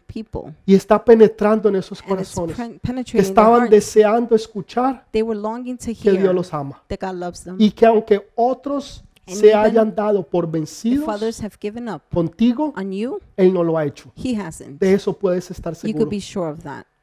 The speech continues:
Speaker 2: ¿Cómo puedo yo saber eso,
Speaker 1: How could
Speaker 2: pastor?
Speaker 1: I know that,
Speaker 2: Él
Speaker 1: pastor?
Speaker 2: murió en la cruz del Calvario
Speaker 1: He died on the cross of the
Speaker 2: por amor a
Speaker 1: Calvary
Speaker 2: ti.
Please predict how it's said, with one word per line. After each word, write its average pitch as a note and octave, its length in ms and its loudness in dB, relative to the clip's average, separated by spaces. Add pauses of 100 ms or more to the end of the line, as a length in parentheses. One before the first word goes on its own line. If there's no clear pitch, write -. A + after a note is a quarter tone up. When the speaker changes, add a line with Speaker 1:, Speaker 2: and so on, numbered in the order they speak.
(200)
Speaker 2:
¿Cómo A3 340 2
puedo G#3+ 260 0
yo G#3 160 -4
saber G3+ 320 -10
eso, G3+ 240 -6
Speaker 1:
How E3 60 -10
could D#3+ 100 -18
Speaker 2:
pastor? A3 320 -6
Speaker 1:
I G#3+ 60 -8
know G#3 260 -8
that, D3+ 220 -10
Speaker 2:
Él - 100 -20
Speaker 1:
pastor? E3+ 280 -4
Speaker 2:
murió F#3 280 0
en F3+ 60 -4
la F3+ 100 -6
cruz F3 240 -6
del F3 140 -12
Calvario F3 420 -8
Speaker 1:
He - 160 -10
died G3 240 -8
on G3 80 -8
the G3 80 -10
cross F#3 240 -6
of F3+ 60 -12
the F#3 40 -4
Speaker 2:
por E3+ 120 0
amor D3+ 80 0 (180)
a D#3 60 -2
Speaker 1:
Calvary C#3+ 180 -10
Speaker 2:
ti. - 40 -14